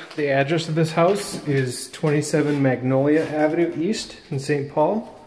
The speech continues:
It's listed for one sixty-nine nine. Uh, it has three bedrooms, two bathrooms,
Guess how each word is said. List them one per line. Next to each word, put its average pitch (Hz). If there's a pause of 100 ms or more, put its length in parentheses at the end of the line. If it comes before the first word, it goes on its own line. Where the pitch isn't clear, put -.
(560)
It's -
listed 147
for 120
one 131 (120)
sixty-nine 127
nine. 156 (1500)
Uh, 113
it 110
has 123
three 160
bedrooms, 147
two -
bathrooms, 143